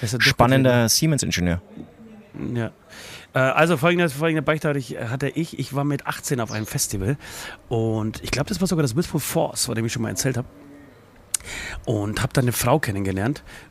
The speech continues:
Speaker 1: äh, und war mega heiß auf sie, war damals aber wirklich nicht imstande, normal mit Frauen zu sprechen. Ich war einfach viel zu schüchtern, äh, hab eine langjährige Beziehung hinter mir, ähm, und wusste gar nicht, wie man Frauen anbaggert. Äh, und bin dann hin und hab sie, ähm,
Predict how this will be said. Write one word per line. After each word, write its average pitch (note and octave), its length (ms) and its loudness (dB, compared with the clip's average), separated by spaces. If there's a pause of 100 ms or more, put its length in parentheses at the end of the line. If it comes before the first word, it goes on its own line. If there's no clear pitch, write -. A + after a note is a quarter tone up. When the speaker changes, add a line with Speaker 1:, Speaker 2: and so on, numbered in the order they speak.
Speaker 1:
äh, A2+ 60 -6
und G#2+ 260 -4
war A#2 60 0
mega B2+ 340 2
heiß C3 240 0
auf G2+ 140 -2
sie, B2+ 200 0 (400)
war A#2 160 0
damals B2 240 0
aber B2 180 0
wirklich A#2+ 240 0
nicht C#3+ 220 2
imstande, B2 420 0
normal A2 280 2
mit A#2 120 0
Frauen G#2 220 -2
zu G#2 80 0
sprechen. F#2+ 320 -4
Ich F2+ 80 -4
war G#2+ 80 0
einfach G2+ 160 -4
viel A2 120 -2
zu - 120 -4
schüchtern, A#2+ 420 0 (340)
äh, G#2+ 120 -2
hab G2 140 -6
eine G2+ 100 -2
langjährige G#2+ 320 0
Beziehung A2 340 -2
hinter A2 220 -4
mir, G#2 240 0 (500)
ähm, G2 500 -4
und G2+ 140 -2
wusste A#2+ 220 0
gar G#2 100 2
nicht, G#2+ 120 0
wie G2+ 60 -2
man F#2 120 0
Frauen F#2 300 2
anbaggert. F#2+ 440 -2 (440)
Äh, - 40 0
und G2+ 300 0
bin C#3 140 4
dann A#2 120 2
hin D3 140 2
und E3 40 2
hab C3 120 -2
sie, A2+ 200 0
ähm, G2 380 -2